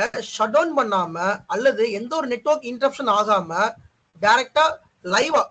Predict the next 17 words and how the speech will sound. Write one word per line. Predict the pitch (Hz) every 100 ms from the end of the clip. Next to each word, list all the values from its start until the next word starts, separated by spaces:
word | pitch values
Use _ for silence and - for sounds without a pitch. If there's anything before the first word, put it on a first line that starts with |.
| -
அந்த | 196 196
வி | 233 311
எம் | 277 _ _ -
அலைவா | 170 254 320 285
இருக்கும் | 233 220
போதே | 294 -
பண்ணிடலாம். | 233 247 196 190 _ _ _ _
நீங்க | 226 262
இதை | 247 233
மைக்ரேட் | 277 392 392 302
பண்றதுனால | 277 269 226 202 269 190 214
பேக் | 294 320 294
எண்ட்ல | 220 185 233 285 - _ - _
அந்த | 233 254
யூசருக்கு | 330 330 294 277 240
தெரியாது, | 254 277 196
இது | 185